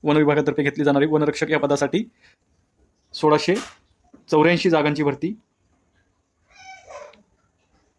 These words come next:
ही लवकर महाराष्ट्रात होणार आहे. या संदर्भात बघा, एक परिपत्रक हे शासनास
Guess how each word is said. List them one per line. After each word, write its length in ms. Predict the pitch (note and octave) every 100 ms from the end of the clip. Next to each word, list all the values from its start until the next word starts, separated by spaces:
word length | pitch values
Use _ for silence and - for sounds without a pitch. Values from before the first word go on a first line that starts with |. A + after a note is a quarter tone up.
| _ -
ही 180 | D3+ D3
लवकर 300 | C#3+ D3 E3+ - _ -
महाराष्ट्रात 580 | D3 C#3+ C#3+ D#3+ D#3+ - _
होणार 240 | C#3+ D3 D3+
आहे. 200 | C#3 G3 - _ _ _ D3+
या 100 | F3
संदर्भात 380 | - F3+ D3+ D3+
बघा, 220 | D3 D#3 C4 _ _ _ _ _ _ _ -
एक 220 | E3 E3 - _ - - - _ _ _ _ _ - _ _ _ _ _ _ _ _ _ _ _ -
परिपत्रक 560 | D#3+ D#3+ F3 F#3 -
हे 180 | E3 D#3 E3+ _ - -
शासनास 460 | D#3+ D3+ D#3 D#3